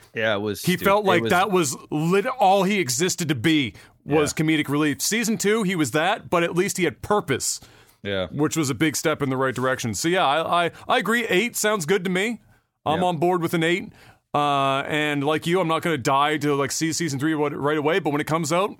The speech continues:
Speaker 1: I'll watch it.
Speaker 2: I'm gonna
Speaker 1: Yeah.
Speaker 2: watch it.
Speaker 1: And I'll enjoy it.
Speaker 2: Almost guaranteed.
Speaker 1: Yeah.
Speaker 2: <laughs> I will
Speaker 1: So,
Speaker 2: enjoy it.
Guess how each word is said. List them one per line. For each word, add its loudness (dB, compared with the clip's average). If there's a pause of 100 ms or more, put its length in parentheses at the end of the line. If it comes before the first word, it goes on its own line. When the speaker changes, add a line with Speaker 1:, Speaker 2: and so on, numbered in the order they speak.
(140)
Speaker 1:
I'll -2
watch 0
it. -10
Speaker 2:
I'm 0
gonna 2
Speaker 1:
Yeah. 4
Speaker 2:
watch 0
it. 0
Speaker 1:
And 0
I'll 2
enjoy 0
it. -8 (640)
Speaker 2:
Almost 0
guaranteed. 0 (260)
Speaker 1:
Yeah. -2
Speaker 2:
<laughs> -2
I 2
will 2
Speaker 1:
So, 2
Speaker 2:
enjoy 2
it. -6